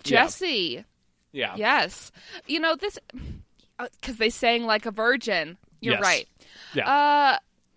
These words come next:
Speaker 2: this, uh, this, it's weird for Glee to reference itself because
Speaker 1: Yes.
Speaker 2: it's not like it has any sort of, uh, you know, reliance on maintaining,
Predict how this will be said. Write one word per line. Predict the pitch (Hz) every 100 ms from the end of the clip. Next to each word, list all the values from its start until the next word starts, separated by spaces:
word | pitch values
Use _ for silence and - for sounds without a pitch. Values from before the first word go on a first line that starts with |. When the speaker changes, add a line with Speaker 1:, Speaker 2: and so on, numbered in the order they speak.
| _ _
Speaker 2:
this, | 196 262 480 466 - -
uh, | 349 302 240 180 - - _ _ _ _ _ _ _
this, | 453 466 -
it's | - - -
weird | 269 302 494
for | - 302
Glee | 214 208 240
to | - 269 175 - -
reference | 196 214 277 240
itself | - - - 170 185 269 - _ _
because | 277 - 269 220 208 202 - -
Speaker 1:
Yes. |
Speaker 2:
it's | - -
not | 277 285
like | 339
it | 269
has | 277 233 214 240 247
any | - 247 240
sort | - 247 233
of, | 208 202 202 _ _ _ _ _ _ _ _
uh, | - 175 175 - _ _ -
you | 240
know, | 208 165 156
reliance | 175 233 214 190 196 226 -
on | 214 185 175 170 -
maintaining, | 233 214 208 233 214 202 202 196 190 190